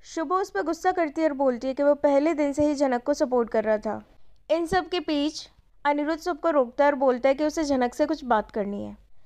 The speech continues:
सृष्टि अनिरुद्ध से पूछती है कि क्या वो इन सब के बारे में जानता था, तो अनिरुद्ध बोलता है कि उसे कुछ भी नहीं पता था क्योंकि वो बेहोश था। छोटन से पूछते हैं कि क्या उसका प्लान था कि जनक को बॉस फैमिली में वापस लाया जाए। छोटन एक्सेप्ट करता है, बोलता है कि हाँ, जनक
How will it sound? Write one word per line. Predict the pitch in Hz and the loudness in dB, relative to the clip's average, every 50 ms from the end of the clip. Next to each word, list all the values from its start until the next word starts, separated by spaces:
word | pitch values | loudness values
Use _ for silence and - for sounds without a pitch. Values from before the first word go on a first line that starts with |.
| - - _ | -20 -20 _
सृष्टि | - - 302 - - 392 | -8 -8 -8 -6 -4 -4
अनिरुद्ध | 415 453 453 427 330 330 - | -2 0 0 0 -2 -2 -4
से | - 339 | -4 -6
पूछती | 302 311 294 277 - - 277 | -4 -4 -6 -6 -6 -6 -6
है | 269 254 | -4 -2
कि | 285 285 | -2 -2
क्या | 277 285 277 302 | 2 4 4 4
वो | 330 339 | 4 4
इन | 320 302 | 2 2
सब | 294 311 269 - | 2 0 0 2
के | - 285 | 2 4
बारे | 277 285 269 269 277 | 6 6 6 4 4
में | 285 294 | 2 0
जानता | 262 269 247 240 240 233 262 262 | 2 2 2 2 2 0 -2 -2
था, | 254 277 294 302 302 _ _ - - - - - | -2 -4 -6 -6 -6 _ _ -20 -20 -14 -4 -2
तो | 302 | -2
अनिरुद्ध | 294 294 294 294 339 339 294 | 0 0 0 -2 -2 -2 0
बोलता | 311 330 311 285 262 285 | 2 2 2 4 4 2
है | 277 | 2
कि | 269 302 | 2 0
उसे | 302 294 - 320 | -2 -2 -2 -2
कुछ | 311 294 - 302 | -2 -2 -2 -2
भी | 330 339 | -2 0
नहीं | 330 320 311 | 0 0 2
पता | - 262 247 262 247 | 0 0 2 2 2
था | 247 277 | 2 2
क्योंकि | 277 - 277 269 247 269 | -2 -2 -2 -4 0 2
वो | 277 302 | 2 2
बेहोश | 262 285 269 285 247 233 226 - | 4 4 4 4 2 0 -2 -6
था। | - 240 226 220 220 - _ - - - - - | -12 -14 -12 -12 -14 -16 _ -20 -20 -20 -14 -6
छोटन | 330 320 311 269 370 392 | -4 -4 -4 -4 -4 -4
से | 403 427 | -4 -4
पूछते | 427 339 294 370 - - 285 | -4 -2 -4 -4 -2 -2 -2
हैं | 285 277 | -2 -2
कि | 302 302 | -2 0
क्या | 320 302 311 | 2 2 2
उसका | 330 320 - - 349 | 2 0 -2 -2 -2
प्लान | 339 339 311 285 262 269 | 0 2 2 2 2 2
था | 294 277 277 | 0 0 0
कि | 277 - 302 | 0 -2 -4
जनक | 269 294 277 262 247 247 247 | -2 -2 0 0 0 0 2
को | 294 294 | 0 0
बॉस | 254 269 262 262 269 269 | 4 4 4 4 4 2
फैमिली | - 269 269 262 262 269 | 2 2 2 2 0 0
में | 277 277 | 2 2
वापस | 269 254 233 240 - 254 269 - | 4 2 2 2 0 -6 -4 0
लाया | 285 269 269 269 | 0 2 2 2
जाए। | 269 269 285 285 294 302 - _ _ _ _ - - - | 2 0 -2 -2 -2 -4 -8 _ _ _ _ -20 -12 -4
छोटन | 311 294 285 320 339 339 | -4 -4 -2 -2 -6 -6
एक्सेप्ट | 349 339 - - 330 339 - | -8 -8 -4 -4 -4 -2 -2
करता | - - 311 254 - 262 | -2 -2 -2 0 2 0
है, | 269 277 | 0 2
बोलता | 254 269 254 247 - 269 | 2 0 0 2 0 0
है | 277 | 2
कि | 302 311 | 2 0
हाँ, | 277 262 247 247 294 339 | 0 2 0 0 -2 -2
जनक | 311 - 285 262 247 247 254 | -2 -2 -2 0 0 -2 -4